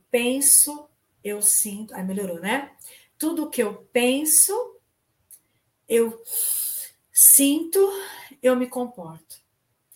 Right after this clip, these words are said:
Se eu não consigo me organizar, se eu não sei o porquê do meu planejamento, se eu só tá tudo bagunçado, Renata,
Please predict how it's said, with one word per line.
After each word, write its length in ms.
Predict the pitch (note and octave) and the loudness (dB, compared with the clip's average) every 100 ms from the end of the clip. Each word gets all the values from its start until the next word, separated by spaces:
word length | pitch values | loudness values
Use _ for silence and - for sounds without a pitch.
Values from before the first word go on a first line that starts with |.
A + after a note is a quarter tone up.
| _ - - | _ -20 -10
Se 300 | - - - | 2 4 4
eu 120 | D#4+ | 2
não 160 | F#4+ G4 | 0 -4
consigo 540 | F4+ E4+ - D4+ C4 | -2 4 4 4 -2
me 140 | B3 A#3 | -4 -4
organizar, 760 | G#3+ G#3 G3+ G3 F#3 G#3 A3+ | -4 -6 -8 -2 0 2 2
se 120 | A3+ B3 | 0 0
eu 60 | |
não 160 | A#3+ C#4+ | 0 2
sei 320 | C#4 E4+ F4 | 4 4 0
o 160 | F4+ - | -6 -6
porquê 680 | D#4 - - - B3+ D4 | -6 -6 -8 -4 -2 -2
do 140 | A3+ G#3 | -4 -8
meu 240 | G3+ G3 | -10 -10
planejamento, 1040 | G3+ F#3+ F#3+ F3+ F3 F#3 G3+ G3+ F#3 F#3+ - _ _ _ _ _ _ _ _ | -10 -8 -8 -10 -10 -10 -10 -12 -16 -20 -20 _ _ _ _ _ _ _ _
se 180 | - - | -6 -4
eu 140 | D#4 E4 | -2 0
só 540 | E4 - D#4+ - - - | 2 2 0 -2 -6 -10
tá 100 | C4 | -10
tudo 320 | - D#4 C#4 | -10 -14 -6
bagunçado, 840 | C4+ A#3+ G#3+ F#3+ - G3+ A3 G3+ | -4 -4 -6 -2 -2 0 -4 -4
Renata, 580 | F#3 F#3 F#3 F3+ - - | -8 -10 -10 -12 -14 -20